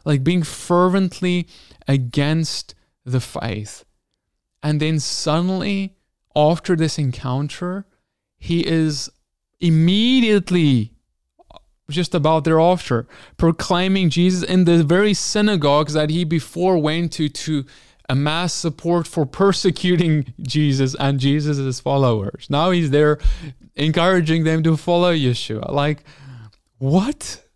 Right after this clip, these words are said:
Like, this is so, this is just so, like, this, we know that this story is historical, right? And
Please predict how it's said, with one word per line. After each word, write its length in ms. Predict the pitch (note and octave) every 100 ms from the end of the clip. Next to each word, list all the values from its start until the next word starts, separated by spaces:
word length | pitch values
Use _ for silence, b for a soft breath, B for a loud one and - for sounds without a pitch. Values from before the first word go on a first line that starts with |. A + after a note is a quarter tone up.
| _ _ _
Like, 160 | G3 G#3
this 80 | -
is 60 |
so, 420 | - - - G#3+ - _
this 200 | F#3 -
is 60 | -
just 220 | - -
so, 180 | - A#3
like, 280 | A3+ F#3 - b b b b b b _ _ _ _
this, 320 | F#3+ A3 - - _ _ _ _ _ _ _ _ _ _ _
we 320 | - F#3 G#3+
know 320 | F#3 E3+ G#3 A3+
that 160 | E3+
this 160 | C#3 -
story 420 | - D#3+ E3 D#3
is 160 | C#3+ -
historical, 720 | C#3 - D3+ D3+ C#3 - -
right? 260 | A2 A#2 B2 _ b b b b b _
And 320 | D#3 E3+ D#3